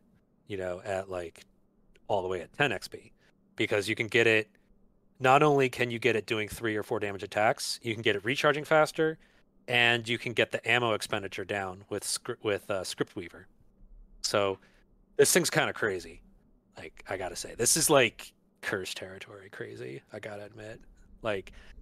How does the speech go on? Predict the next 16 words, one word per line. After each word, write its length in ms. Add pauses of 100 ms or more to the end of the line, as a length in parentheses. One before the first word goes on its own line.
(220)
you 100
thought 240
the, 320
you 140
thought 260
the 100
hammer 480
was, 380
was 220
powerful? 880 (800)
Hammer 360
said, 220
"Hold 260
my," 300
you 80
know, 300